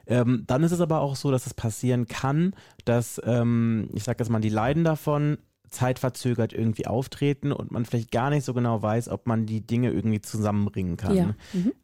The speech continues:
Speaker 1: Wie oder wie ist das denn? Wie kommen Menschen zu dir und wie melden die sich bei dir? Beziehungsweise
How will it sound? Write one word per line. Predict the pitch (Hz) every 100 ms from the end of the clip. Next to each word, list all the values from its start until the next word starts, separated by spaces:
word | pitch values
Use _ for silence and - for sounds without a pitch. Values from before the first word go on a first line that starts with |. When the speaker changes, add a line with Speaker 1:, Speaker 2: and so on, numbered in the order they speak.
| - 123 120
Speaker 1:
Wie | 123 123 139 175 208 226 247
oder | 131 127
wie | 156
ist | 156
das | 175 -
denn? | 131 123 107 117
Wie | 147
kommen | - 170 156
Menschen | 139 151 - 147
zu | -
dir | 123 156 139
und | 117 110 113
wie | 143
melden | 127 147 170
die | 120
sich | 107 -
bei | 107
dir? | 110 107
Beziehungsweise | 110 131 120 123 120